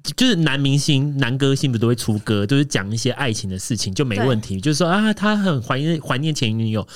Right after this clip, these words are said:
Speaker 1: 但比如说像之前美国那个泰勒斯就出了很多歌，都是唱前男友，
Speaker 2: 对，对，对。
Speaker 1: 就会被其他粉丝说：“你干嘛都消费男生？”
Speaker 2: 对。
Speaker 1: 就我就觉得，哎，都是出歌，
Speaker 2: 为什么不行？
Speaker 1: 那为什么男-，男生写这首歌就没问题？啊，女生写歌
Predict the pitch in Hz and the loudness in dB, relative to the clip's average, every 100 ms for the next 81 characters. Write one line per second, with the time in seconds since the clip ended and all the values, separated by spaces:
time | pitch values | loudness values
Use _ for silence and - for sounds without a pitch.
0 | - - - 196 120 135 151 160 151 147 | -20 -14 -4 0 2 2 2 -2 0 -2
1 | 120 98 101 - 113 101 110 147 139 135 | 0 -2 -4 -10 -8 -2 0 0 0 0
2 | 135 120 117 123 113 - 120 101 92 101 | 0 0 -2 -2 -4 -2 0 0 -2 -2
3 | 104 107 - - 110 110 117 117 - 131 | -2 -4 -8 -4 -2 0 0 -2 -4 -6
4 | 107 - - 110 247 226 214 208 220 180 | -6 -6 -4 0 0 0 -2 -4 0 0
5 | 165 175 139 - _ 135 - - 127 151 | 2 0 0 -6 _ -16 -8 0 2 2
6 | 156 110 131 143 170 123 151 156 170 160 | 0 0 0 2 2 2 0 0 0 -2
7 | - 123 98 98 98 113 104 320 220 247 | 0 0 0 -2 -2 -4 0 2 4 4
8 | 190 175 - 247 - - - 226 285 220 | 2 2 2 -2 -6 -16 -2 0 0 0
9 | 254 202 202 185 175 175 196 208 165 120 | 4 4 4 4 4 2 2 4 4 2
10 | 120 113 107 120 151 - 98 135 95 - | 0 -2 -2 0 0 0 2 2 0 0
11 | 98 98 120 98 117 110 190 127 160 175 | -2 0 0 0 0 0 0 2 0 0
12 | 101 95 113 | -2 -2 -2